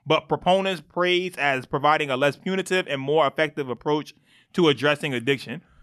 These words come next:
Other cities, including Philadelphia, San Francisco, Boston, and Seattle, have taken steps towards supervised injection,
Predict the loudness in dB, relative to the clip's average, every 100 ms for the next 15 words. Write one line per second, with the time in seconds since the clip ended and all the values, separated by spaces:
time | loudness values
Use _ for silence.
0 | _ 0 2 0 0 0 2 0 0 0
1 | -2 -2 -2 2 2 0 -2 -6 -4 -4
2 | -4 -6 -4 -4 0 0 2 2 2 0
3 | -6 -6 -2 0 0 -2 -8 _ _ _
4 | -4 0 0 0 -4 -2 2 2 0 -2
5 | -2 0 -4 -4 2 4 4 0 -4 -2
6 | -2 -4 -8